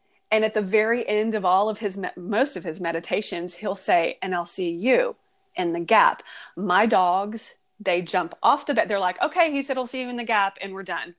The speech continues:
And so they <laughs> run out of the room as soon as he says that. <laughs> So it's pretty neat.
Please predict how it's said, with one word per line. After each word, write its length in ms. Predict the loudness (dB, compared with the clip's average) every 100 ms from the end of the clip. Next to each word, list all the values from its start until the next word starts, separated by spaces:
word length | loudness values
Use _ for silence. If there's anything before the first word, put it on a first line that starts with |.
| -10
And 100 | -2
so 140 | -4
they 160 | 0 0
<laughs> 200 | 0 0
run 160 | 0 4
out 140 | 2 2
of 40 |
the 160 | -6 -6
room 180 | -8 -10
as 100 | -10
soon 160 | -12
as 120 | -10 -10
he 120 | -10
says 260 | -2 -2 0
that. 320 | -2 0 -4 -4
<laughs> 680 | -12 -10 -12 -12 -14 -6 -8 -8 -20 -20 -20 -8
So 240 | 0 2
it's 160 | 2 0
pretty 260 | -4 -4
neat. 380 | -4 -8 -10 -14